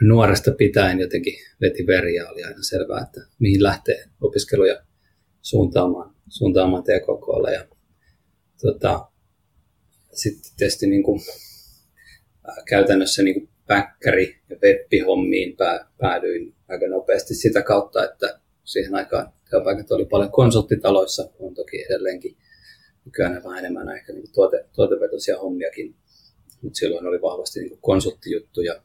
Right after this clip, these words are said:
ja, ja oikeastaan niinku, mä mietin, että kun tää on tälleen niinku päk-, päkkäriin keskittyvä podcast ja sitten mietin, että miten mä oon päätynyt nimenomaan päkkäridevaajaksi, niin en mä muista, että mä olisin koskaan niinku tehnyt mitään sellaista valintaa, että haluan, haluan mennä tähän suuntaan,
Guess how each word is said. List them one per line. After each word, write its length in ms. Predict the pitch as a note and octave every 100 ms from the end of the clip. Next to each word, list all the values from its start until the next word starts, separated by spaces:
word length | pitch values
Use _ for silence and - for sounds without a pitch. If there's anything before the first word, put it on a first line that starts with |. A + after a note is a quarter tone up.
| -
ja, 120 | E2+
ja 220 | F2 E2+ _ _ - - _
oikeastaan 420 | F#2 F#2 - F2+ F2+
niinku, 340 | F2+ F2+ - _ -
mä 100 | E2+
mietin, 260 | E2 E2+ E2+
että 100 | -
kun 80 |
tää 100 | F2
on 60 | E2+
tälleen 360 | F2+ E2 - _ _
niinku 180 | - -
päk-, 380 | A#2 A2+ - -
päkkäriin 560 | - B2+ - A2 G#2 G#2
keskittyvä 800 | A2 G2 - - - F#2+ F2 - - -
podcast 520 | A#2+ - G2 F2+ -
ja 120 | F2
sitten 160 | - F#2
mietin, 180 | F#2
että 120 | - G2
miten 220 | G#2+ G2+
mä 60 |
oon 100 | -
päätynyt 480 | - F2 - E2+ - - - _ _ _ _ _ _
nimenomaan 540 | G2 G2+ G#2 F#2 F2+
päkkäridevaajaksi, 1000 | A2+ A2+ - F#2+ E2+ - F2 - - - -
niin 60 |
en 60 | -
mä 80 | F2+
muista, 280 | F2 -
että 120 | - G2
mä 40 |
olisin 200 | F2+ -
koskaan 400 | F#2+ F2+ - F#2
niinku 220 | F#2+ -
tehnyt 340 | - F#2+ F#2+ F2+
mitään 300 | F#2 G#2 G2+
sellaista 460 | G#2 G2+ - - _
valintaa, 540 | - B2+ G2 F2 D#2+ -
että 120 | - F#2+
haluan, 360 | F#2+ F2 - -
haluan 300 | A2 G#2 G2
mennä 280 | B2+ A#2+ -
tähän 260 | F#2+ F#2+
suuntaan, 600 | - G2 F2 - F2 E2+